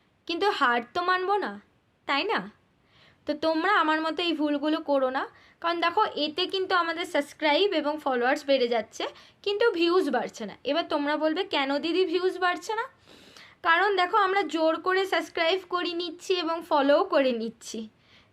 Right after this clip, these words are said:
তাই না? কিন্তু এবার জোর করে তো আমরা কাউকে, কারোর ভিডিও দেখাতে পারবো না।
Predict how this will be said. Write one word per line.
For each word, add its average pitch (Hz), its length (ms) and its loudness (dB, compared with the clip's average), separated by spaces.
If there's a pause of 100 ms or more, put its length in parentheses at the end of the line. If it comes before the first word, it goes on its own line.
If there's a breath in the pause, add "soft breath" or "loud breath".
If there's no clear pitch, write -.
(120)
তাই 381 160 -2
না? 214 200 -6 (420 soft breath)
কিন্তু 349 220 -2
এবার 403 200 2
জোর 311 260 2
করে 392 220 0
তো 403 100 0
আমরা 381 240 2
কাউকে, 381 340 0
কারোর 370 280 2
ভিডিও 330 360 0
দেখাতে 330 360 0
পারবো 415 340 0
না। 202 260 -8